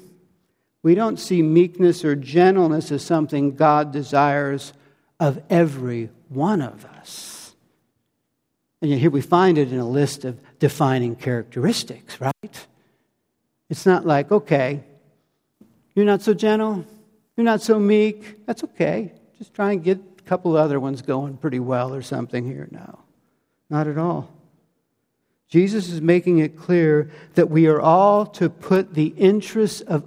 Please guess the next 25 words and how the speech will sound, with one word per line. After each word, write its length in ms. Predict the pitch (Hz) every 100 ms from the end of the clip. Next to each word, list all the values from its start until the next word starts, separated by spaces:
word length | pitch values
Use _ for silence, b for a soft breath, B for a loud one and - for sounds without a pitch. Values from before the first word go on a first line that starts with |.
| -
others 840 | 190 196 160 143 156 - - - - _ _ _ _ _ _ _
ahead 220 | 156 139 156
of 80 |
our 160 | 151 151
own. 400 | 156 160 143 123 _ _ _ _ _
We're 180 | 175 170
all 280 | 185 208 226
called 580 | 220 - 220 214 208 -
to 100 | 175
walk 400 | 160 190 196 190
in 120 | 160
humility 640 | 143 165 185 185 160 147
and 220 | 147 143 143
love. 800 | 131 170 170 113 107 113 - - _ _ _ _ _ _ _ _ _ _ _ _ _ _ _ _ _ _ _ _ _ _ -
More 120 | 156
importantly, 480 | 139 180 170 143 127
we're 200 | 127 139
all 180 | 135
called 340 | 135 - 135 117
to 60 |
walk 280 | 120 120 117
humbly 480 | - 156 151 123 113
before 440 | 110 110 - 120
our 160 | 113 104
God. 460 | 107 151 143 135